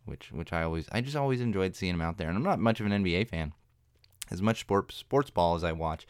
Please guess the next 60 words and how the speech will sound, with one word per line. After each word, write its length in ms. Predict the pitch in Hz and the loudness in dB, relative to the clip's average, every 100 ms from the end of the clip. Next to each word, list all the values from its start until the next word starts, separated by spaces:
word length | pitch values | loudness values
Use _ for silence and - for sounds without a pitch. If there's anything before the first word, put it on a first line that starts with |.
| - - - - | -20 -18 -20 -12
uh, 60 | - | -4
I'm 180 | 90 92 | -2 0
not 140 | 92 | 0
much 100 | 92 | 0
a 60 | 87 | 0
basketball 340 | 82 - 73 | -2 -2 -8
fan. 240 | - - - | -8 -10 -6
Just, 160 | 98 - - | -8 -6 -8
just 180 | 101 | -4
never 160 | 95 80 | -2 -2
have 160 | 82 76 | -4 -4
been. 120 | 85 | -10
I 40 | - | -4
played 260 | 110 107 | 2 2
a 40 | 95 | 2
lot 220 | 98 71 | 2 0
in 100 | 90 | -2
high 140 | 92 | -2
school, 380 | 87 - 90 85 - - - - | -2 -2 -2 -2 -8 -20 -20 -6
uh, 240 | 90 82 | -2 0
but 220 | 78 85 - | 0 -2 -2
personally, 460 | 92 - 87 80 | -2 0 0 0
I, 200 | 80 80 - | -2 -4 -4
I 100 | 80 | -4
don't 220 | 80 78 | -4 -2
love 200 | 82 76 | -4 -2
watching 420 | 87 98 - 90 | -2 -2 -2 -2
it. 20 | |
I 60 | 82 | -2
like 240 | 85 82 | -2 -4
my 80 | 78 | -2
baseball, 380 | 85 87 - 82 | -2 -2 -2 -2
I 20 | |
like 220 | 80 82 | -2 -4
my 80 | 82 | -6
football 320 | - 73 82 | -6 -4 -2
and 80 | 82 | -2
my 100 | 80 | 0
hockey, 320 | 87 85 - | 0 -2 -4
but, 220 | 78 78 - | -6 -6 -4
uh, 240 | 85 80 87 - - - - _ - - | -6 -4 -8 -14 -20 -20 -20 _ -12 -6
I 120 | - | -2
didn't 240 | 104 104 85 | 2 2 2
love, 180 | 87 82 - - - - - | 0 -4 -12 -20 -16 -14 -2
I 80 | 127 | 0
don't 180 | 127 98 | 0 0
love 200 | 92 90 | 0 0
watching 420 | 87 85 85 80 | 0 0 -4 -4
basketball, 500 | 80 80 85 78 80 | -4 -6 -4 -2 -2
but 160 | 78 | -2
I 80 | 80 | -4
did 640 | 82 85 85 85 82 76 - - | -4 0 2 2 0 -6 -14 -4
thoroughly 360 | 90 82 82 | -2 0 0
enjoy 320 | 80 80 80 80 | -2 -2 -2 -2
watching 300 | 78 - 82 | -4 -6 -8
Craig 260 | 78 76 | -6 -6
Sager 300 | - 78 78 | -6 -4 -4
work 180 | 78 78 | -4 -6
the 100 | 85 | -6
sidelines. 640 | 82 78 78 80 76 76 | -2 -2 -2 -4 -4 -6